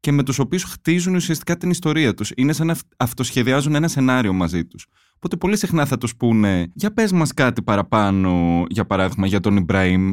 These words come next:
που άκουσα ότι είπε αυτό για σένα χθες». Θα του βάλει και το φιτίλι του άλλου, θα καταλάβει και ο, ο χαρακτήρας ότι, «Α, πρέπει να προσφέρω δράμα και θέαμα, οπότε ας, ας, ε, ανταποκριθώ σε αυτό το κάλεσμα».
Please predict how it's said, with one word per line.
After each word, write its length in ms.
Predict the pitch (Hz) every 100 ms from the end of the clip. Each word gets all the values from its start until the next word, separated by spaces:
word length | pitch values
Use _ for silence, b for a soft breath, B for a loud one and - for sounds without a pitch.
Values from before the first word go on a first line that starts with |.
| -
που 180 | - 123 -
άκουσα 420 | - 180 196 -
ότι 120 | 170 180
είπε 120 | 190
αυτό 220 | 170 185
για 160 | 165 120
σένα 280 | 104 90 85
χθες». 360 | - 80 80
Θα 160 | - _
του 80 | 165
βάλει 240 | 165 151 104
και 100 | -
το 80 |
φιτίλι 400 | - 90 95 87
του 120 | 82 90
άλλου, 240 | 110 156 -
θα 100 | 135
καταλάβει 560 | 113 107 107 143 123
και 140 | 95 90
ο, 240 | 85 82 -
ο 160 | 90
χαρακτήρας 600 | 80 85 82 - 95 85
ότι, 240 | 87 90 90
«Α, 180 | 110 107
πρέπει 280 | 92 98 87
να 100 | 98
προσφέρω 680 | 90 90 - 98 92 87 67 b b _
δράμα 600 | 85 101 101 101 95 90
και 120 | 90
θέαμα, 480 | 90 101 92 90 87
οπότε 540 | 85 95 101 90 92 90 -
ας, 280 | - 95 -
ας, 360 | 110 95 87 -
ε, 280 | 90 87 87
ανταποκριθώ 560 | - 95 101 101 92 101
σε 80 | 90
αυτό 160 | 90
το 100 | 85
κάλεσμα». 520 | 92 90 120 151 180